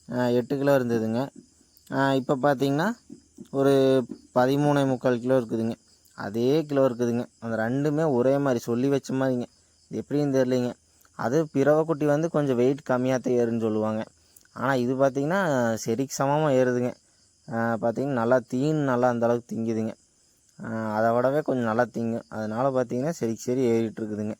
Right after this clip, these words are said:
இதுவும் பார்த்தீங்கன்னா, ஒரு அஞ்சே முக்கால் கிலோவாட்ட ஏறி இருக்குதுங்க. அஞ்சரை கிலோ, அஞ்சே முக்கால் கிலோவாட்ட ஏறி இருக்குது.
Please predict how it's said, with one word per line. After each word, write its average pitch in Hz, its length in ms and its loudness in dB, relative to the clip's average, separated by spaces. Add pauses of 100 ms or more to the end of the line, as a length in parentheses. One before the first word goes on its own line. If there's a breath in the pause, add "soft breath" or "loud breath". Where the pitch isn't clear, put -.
(1000 loud breath)
இதுவும் 139 320 6
பார்த்தீங்கன்னா, 135 400 4
ஒரு 151 160 6
அஞ்சே 127 480 4
முக்கால் 120 320 2
கிலோவாட்ட 127 500 2
ஏறி 120 300 4
இருக்குதுங்க. 113 320 -4
அஞ்சரை 107 340 -4
கிலோ, 127 220 -2
அஞ்சே 123 180 2
முக்கால் 117 300 0
கிலோவாட்ட 117 360 0
ஏறி 110 260 2
இருக்குது. 107 240 -2